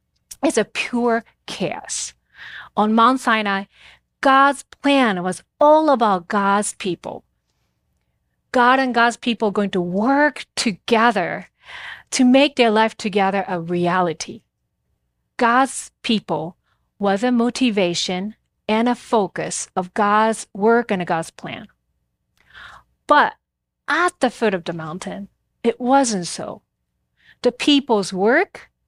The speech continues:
people's worship was all about the golden calf. God was not their focus. God wasn't on their minds. They were not thinking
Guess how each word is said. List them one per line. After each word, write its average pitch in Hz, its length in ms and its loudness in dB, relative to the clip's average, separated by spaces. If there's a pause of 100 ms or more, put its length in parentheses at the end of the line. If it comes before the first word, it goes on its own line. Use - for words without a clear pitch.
(180)
people's 175 420 -4
worship 294 540 -2 (480)
was 175 160 -8 (100)
all 226 280 2
about 294 260 2
the 277 80 0
golden 254 340 0
calf. - 400 -10 (1200)
God 202 540 2 (220)
was 185 200 -2
not 220 280 0
their 285 180 0
focus. 190 640 -6 (640)
God 226 460 2 (180)
wasn't 254 500 2
on 214 140 0
their 196 160 2
minds. 160 560 -8 (480)
They 240 140 4
were 196 180 -2
not 214 540 -2
thinking 220 600 -2